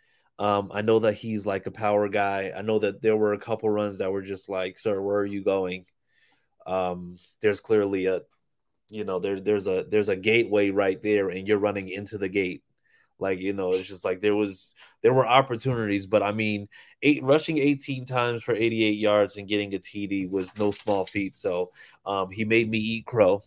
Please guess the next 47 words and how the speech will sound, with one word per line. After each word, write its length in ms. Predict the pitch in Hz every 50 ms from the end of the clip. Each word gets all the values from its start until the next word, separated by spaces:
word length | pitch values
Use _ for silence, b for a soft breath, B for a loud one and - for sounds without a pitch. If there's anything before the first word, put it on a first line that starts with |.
| _ _ _
So 320 | - - 113 98 92 92
yeah, 360 | 95 92 98 92 87 90 87
I'm, 140 | 92 98 107
I'm 220 | 104 95 95 104 101
gonna 180 | 107 101 104
go 200 | 95 107 104 101
with, 300 | 98 101 101 98 98 - _ _ _ _ _ _ _
with 180 | 98 104 98 92
Zach 280 | - 104 101 104 - 101
Moss 320 | 101 101 101 95 92 -
on 140 | 98 92 92
that 200 | 92 90 90 87
one. 280 | 90 92 92 90 90 - b b b b b b _
Um, 540 | 92 98 98 95 95 95 92 92 92 92 - _ _ _ _ _ _ _ _ _
you 80 | - 170
know 140 | 214 - -
what? 260 | 214 220 - - -
And 180 | - 131 127 131
I 80 | 139
think 320 | 139 - 185 175 156 - - -
we 120 | 151 196
can, 300 | 190 214 208 170 156 139
we, 180 | 160 170 160 -
I, 300 | - 143 175 190 160 - - - - - - -
let, 240 | 135 165 220 214 -
let's 240 | 160 190 214 220 -
go, 200 | - 208 190 180
because 260 | 143 143 143 - 147
I 60 | 139 139
think 160 | 190 202 196
we 100 | 185 180
only 180 | 175 170 156
mentioned, 560 | 139 131 131 131 127 - 127 117 110 110 104 - 104
uh, 200 | 110 113 107 104 104
we 160 | 131 147 180
only 140 | 185 185 175
men-, 180 | 156 143 135 135 - -
really 280 | 127 143 165 180 165 143
mentioned 380 | 127 117 107 - 113 107 101 - -
offense 440 | 101 98 92 - 98 92 92 - 90
like 160 | 90 92 92
that, 180 | - 90 80 67
right? 280 | 98 107 120 127 - - _ _ _ _ _ _ _ _ _ _ _ _ _ _ _ _ _ _ _ _ -
Let's 180 | - 214 339 -
talk 140 | 415 - 370
about 200 | 359 262 226 185
defense. 560 | 156 131 - - 85 87 85 - - -